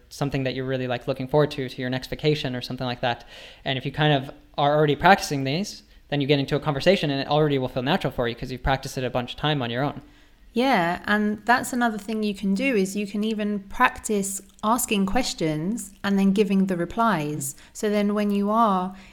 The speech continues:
Speaker 2: in a situation when you're speaking with someone, you've already had that practice, and the more you do it, then the easier it will be to speak.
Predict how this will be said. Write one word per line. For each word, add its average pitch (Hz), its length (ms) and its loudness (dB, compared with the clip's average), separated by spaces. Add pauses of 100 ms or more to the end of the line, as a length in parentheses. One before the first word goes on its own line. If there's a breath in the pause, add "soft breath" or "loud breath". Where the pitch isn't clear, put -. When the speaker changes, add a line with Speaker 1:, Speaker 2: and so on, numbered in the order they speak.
Speaker 2:
in 190 220 2
a 185 80 -2
situation 202 560 -2
when 190 180 0
you're 180 100 -4
speaking 254 460 -2
with 185 140 -2
someone, 175 320 -2
you've 185 160 -4
already 196 300 0
had 196 400 -2 (120)
that - 220 -2
practice, 160 760 -2
and 180 180 -6
the 185 60 -4
more 202 240 0
you 190 180 0
do 190 220 -2
it, 170 160 0
then 175 240 -4
the 180 140 -8
easier 180 420 -4
it 190 120 -6
will 170 120 -6
be 175 440 -4
to - 140 -10
speak. - 440 -6